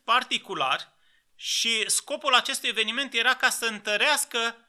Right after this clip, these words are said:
acel cuvânt pe care Elisei l-a dat, și anume cuvântul de pocăință. La fel ca și Ilie,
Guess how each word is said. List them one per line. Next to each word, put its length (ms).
acel 340
cuvânt 400
pe 100
care 260
Elisei 400
l-a 140
dat, 200
și 100
anume 600
cuvântul 460
de 120
pocăință. 600
La 120
fel 200
ca 120
și 180
Ilie, 480